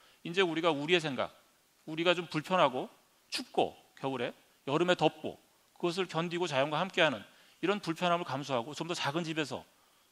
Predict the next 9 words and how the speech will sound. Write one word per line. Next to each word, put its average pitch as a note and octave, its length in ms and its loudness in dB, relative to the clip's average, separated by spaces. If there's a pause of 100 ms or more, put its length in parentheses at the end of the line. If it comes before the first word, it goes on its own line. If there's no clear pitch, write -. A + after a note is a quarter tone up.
(120)
좀 E3 160 -10
더 D#3+ 60 -8
불편한 F3 400 2
차, A#2 280 -2 (500)
뭐 A#2 100 -8
차를 G3+ 360 -2 (160)
아니, C#3+ 220 -2
아니면 C#3+ 360 0
대중의 C3+ 540 2